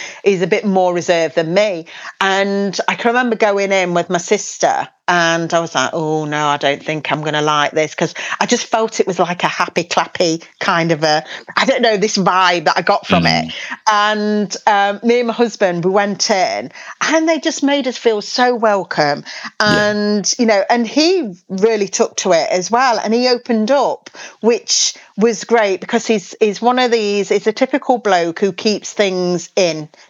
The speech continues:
Speaker 1: to himself, but he didn't. He was opening up as well. And we were chatting to other people who, again, who were in a similar position. And we've found that's really helped us. Um,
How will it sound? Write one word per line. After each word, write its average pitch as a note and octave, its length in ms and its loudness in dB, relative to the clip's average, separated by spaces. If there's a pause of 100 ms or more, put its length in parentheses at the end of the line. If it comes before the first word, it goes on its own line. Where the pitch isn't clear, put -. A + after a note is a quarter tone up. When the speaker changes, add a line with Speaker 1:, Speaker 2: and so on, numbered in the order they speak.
Speaker 1:
to G#3 120 2
himself, D3+ 720 -2 (320)
but A#3+ 120 2
he B3 100 0
didn't. A#3+ 440 0
He B3 160 2
was C4 200 0
opening F#3+ 380 0
up D#3+ 200 -6
as F3+ 140 -2
well. G3 460 2 (240)
And G#3 160 2
we A3 80 2
were A3+ 100 0
chatting A#3+ 520 -2
to A3 180 0
other G3+ 120 0
people A#3 440 0
who, F3+ 80 2
again, A#3+ 300 2
who G#3+ 100 -2
were F#3+ 140 0
in F#3 100 -2
a F3+ 40 -2
similar F3 340 -2
position. F#3+ 800 0 (360)
And A3+ 540 0 (140)
we've C4+ 240 2
found A3+ 420 0
that's - 280 -2
really A3 520 2
helped A3+ 520 -2
us. D#3 500 -2 (100)
Um, F3+ 380 2